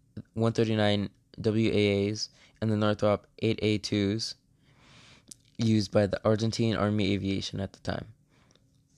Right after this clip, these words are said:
Usually armed with one eleven point three five millimeter or point forty-five inch Matson machine gun and three seven, seven point six five millimeter or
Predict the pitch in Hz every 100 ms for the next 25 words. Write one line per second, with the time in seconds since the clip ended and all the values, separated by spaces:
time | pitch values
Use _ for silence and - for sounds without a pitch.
0 | _ _ _ _ - - _ - - -
1 | 110 110 117 123 120 - _ _ _ _
2 | - 110 107 107 98 95 104 107 113 107
3 | - _ - - _ _ _ _ _ _
4 | _ _ _ 113 113 107 110 110 98 107
5 | 104 107 101 107 107 107 104 113 117 -
6 | 104 98 95 - _ - - 113 98 101
7 | 101 98 98 98 107 - - _ _ _
8 | - - - 113 110 113 107 - 110 113
9 | 120 123 - 107 101 - _ - - 117
10 | 120 117 113 - - 113 110 107 - _
11 | _ - 117 117 110 107 - 110 - -
12 | 104 101 95 95 95 101 - - 101 95
13 | 92